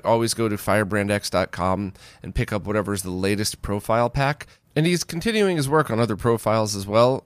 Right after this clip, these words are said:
so a giant thank you and a shout out to him for that.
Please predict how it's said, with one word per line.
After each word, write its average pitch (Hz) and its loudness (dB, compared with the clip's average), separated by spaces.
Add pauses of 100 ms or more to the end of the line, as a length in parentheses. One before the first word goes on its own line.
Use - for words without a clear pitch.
so 120 -2
a 131 -4
giant 123 2
thank 117 0
you 110 0
and 92 -4
a 92 -4
shout 95 0
out 90 0
to 92 -8
him 87 -2
for 87 -8
that. 82 -10